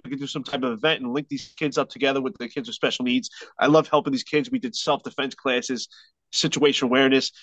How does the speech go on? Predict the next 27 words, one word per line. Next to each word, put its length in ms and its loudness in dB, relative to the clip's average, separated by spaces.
same 240 2
thing, 180 4
martial 380 4
arts. 200 4
I 40 -10
taught 220 -2
them 100 -10
boxing 360 0
classes. 380 -2
We 80 -8
just 240 -14
did 100 -2
some 140 0
jiu-jitsu, 800 2
just 300 0
situation 680 2
awareness. 480 6
Uh, 260 6
some 400 2
also 360 6
for 140 0
the, 280 0
for 120 -6
the 100 0
women, 480 0
the 60 -2
young, 260 2